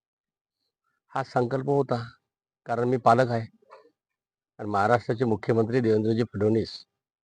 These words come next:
यांच्या नेतृत्वामध्ये आदिवासी विभाग उत्तमपणे धावणार आहे. आणि भविष्यात येत्या काळात शासकीय आदिवासी आश्रमशाळेमध्ये सुविधा नाही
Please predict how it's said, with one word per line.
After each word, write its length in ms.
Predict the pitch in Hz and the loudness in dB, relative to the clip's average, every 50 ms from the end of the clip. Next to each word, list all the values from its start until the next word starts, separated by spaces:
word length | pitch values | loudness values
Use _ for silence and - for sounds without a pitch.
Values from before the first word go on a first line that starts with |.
| _ - | _ -14
यांच्या 240 | 104 104 101 113 104 | -14 -8 -6 -4 -4
नेतृत्वामध्ये 720 | 101 101 90 - 107 104 - 110 101 104 107 101 87 - - - _ _ _ _ _ _ _ _ _ _ _ _ _ _ - | -4 -4 -4 -4 -6 -4 -2 -2 -2 -2 -2 -4 -4 -6 -10 -14 _ _ _ _ _ _ _ _ _ _ _ _ _ _ -14
आदिवासी 520 | 101 101 101 113 113 107 - - 120 110 | -12 -8 -6 -4 -4 -4 -4 -4 -2 -2
विभाग 300 | 101 101 110 117 127 135 165 - _ - | 0 2 2 2 2 0 -2 -8 _ -8
उत्तमपणे 540 | - 101 - - - 110 104 113 107 113 | -8 -8 -6 -2 -2 -2 0 0 0 0
धावणार 360 | 107 104 92 90 101 - 117 110 | 0 2 2 4 6 6 6 6
आहे. 120 | 90 82 - - _ _ _ _ _ _ _ _ _ _ _ _ _ _ _ _ _ | 4 0 -6 -16 _ _ _ _ _ _ _ _ _ _ _ _ _ _ _ _ _
आणि 120 | 127 127 127 | -12 -10 -6
भविष्यात 520 | 113 110 131 170 175 - - - 98 78 - _ _ _ - - | -2 0 0 0 0 0 -2 -2 -4 -4 -4 _ _ _ -10 -2
येत्या 280 | 120 117 120 - - 139 | 0 2 4 4 4 4
काळात 280 | 117 120 98 78 - - _ _ _ _ _ _ _ _ _ _ _ _ _ _ _ - | 4 4 0 0 -2 -10 _ _ _ _ _ _ _ _ _ _ _ _ _ _ _ -12
शासकीय 480 | - 131 117 - - - 151 160 165 | -6 -6 -6 -6 -6 -6 -4 -2 -2
आदिवासी 440 | 147 117 110 113 107 101 - - 110 | -2 -2 -2 -2 -2 -2 -2 -4 -4
आश्रमशाळेमध्ये 840 | 104 98 - - 117 104 98 - 95 98 95 98 95 110 120 123 123 131 _ _ _ _ _ - - - - _ _ _ _ - | -4 -4 -4 -6 -6 -6 -6 -6 -6 -4 -4 -4 -2 -4 -4 -4 -6 -8 _ _ _ _ _ -20 -20 -20 -20 _ _ _ _ -12
सुविधा 440 | - - 143 135 147 151 143 143 | -6 -2 2 4 6 8 8 8
नाही 500 | 135 123 113 110 104 101 98 101 101 98 | 8 8 6 4 2 0 0 -2 -4 -6